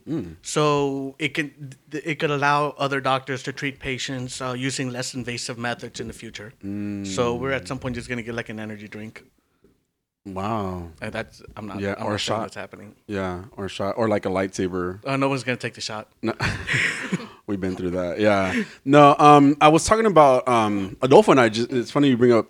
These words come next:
Speaker 1: like, the whole, um, like, mental health, you know, stuff, because we were just talking about how, like, I feel like I would be a more productive person if I developed, um, like, routines for stuff,
Speaker 2: Mm-hmm.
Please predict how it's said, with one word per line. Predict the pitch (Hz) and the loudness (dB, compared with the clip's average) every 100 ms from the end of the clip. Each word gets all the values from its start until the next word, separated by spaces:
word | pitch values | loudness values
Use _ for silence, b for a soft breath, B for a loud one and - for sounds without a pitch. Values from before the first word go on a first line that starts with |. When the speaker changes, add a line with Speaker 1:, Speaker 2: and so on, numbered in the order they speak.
| - | -4
Speaker 1:
like, | 95 - | -6 -2
the | 92 | 0
whole, | 110 98 | 0 0
um, | 101 92 87 85 - | -2 -2 -2 -6 -8
like, | 101 95 | -4 -2
mental | 107 98 | 0 0
health, | 98 98 92 _ | 0 -2 -4 _
you | 107 | -6
know, | 87 | -6
stuff, | 85 - 101 90 - _ _ _ - | -8 -6 -4 -4 -8 _ _ _ -12
because | 104 - 117 104 B B | -4 2 2 2 B B
we | 165 | 8
were | |
just | 175 - | 8 4
talking | 196 196 | 4 6
about | 160 139 | 6 8
how, | 123 107 101 98 _ _ _ _ _ _ | 8 8 4 -4 _ _ _ _ _ _
like, | 135 | 4
I | 131 | 4
feel | 135 190 | 6 6
like | 175 | 6
I | 127 | 8
would | 131 131 | 8 8
be | 135 | 6
a | |
more | 113 110 117 | 6 6 6
productive | 113 113 85 101 - 110 - | 4 -2 -2 -4 -2 -4 -2
person | 107 101 - 101 101 104 _ 101 | -2 -2 -2 0 0 -4 _ -4
if | 98 98 - - | 0 -2 -4 -4
I | 98 95 95 | 0 0 -2
developed, | 87 92 95 95 98 95 - - 98 | -4 -4 -2 0 -2 -4 -10 -8 -4
um, | 90 87 82 78 76 85 - _ _ _ | -2 -2 -6 -10 -14 -16 -20 _ _ _
like, | 95 85 | -10 -8
routines | 95 - 110 120 120 | -8 -4 -4 -4 -2
for | 151 | -4
stuff, | - 160 180 _ - | -2 -2 -4 _ -14
Speaker 2:
Mm-hmm. | 127 | -10